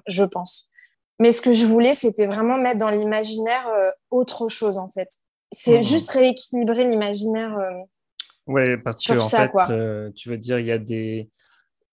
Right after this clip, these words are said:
Speaker 2: euh, dans les médias en général, dans les histoires, on voit des, des hommes non violents, des, des hommes violents, et tu voulais un peu rééquilibrer ce fait, ça, du côté des femmes qui,
Speaker 1: Ouais.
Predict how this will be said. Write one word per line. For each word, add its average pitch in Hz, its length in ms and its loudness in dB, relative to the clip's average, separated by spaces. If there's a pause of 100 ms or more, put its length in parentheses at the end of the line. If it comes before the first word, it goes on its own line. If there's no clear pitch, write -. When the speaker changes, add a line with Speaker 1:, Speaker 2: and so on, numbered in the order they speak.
Speaker 2:
euh, 104 400 -6 (400)
dans 123 160 -2
les 117 120 -2
médias 117 480 0
en 117 80 -2
général, 113 440 -4
dans 113 120 -4
les 110 200 -6
histoires, 117 320 -4
on 117 120 -4
voit 110 320 -2
des, 107 340 -8
des 110 260 -6
hommes 120 160 0
non 120 120 0
violents, 120 500 -2
des, 123 160 -2
des 113 220 -6
hommes 113 120 -6
violents, 117 440 -2
et 113 80 -6
tu - 160 -16
voulais 113 160 -6
un 113 100 -4
peu 117 140 -6
rééquilibrer 113 560 -8
ce - 180 -12
fait, 127 340 -6
ça, - 360 -10
du 117 400 -10
côté 120 320 -6
des 113 120 -6
femmes 143 480 -4
qui, 123 300 -4
Speaker 1:
Ouais. 208 260 2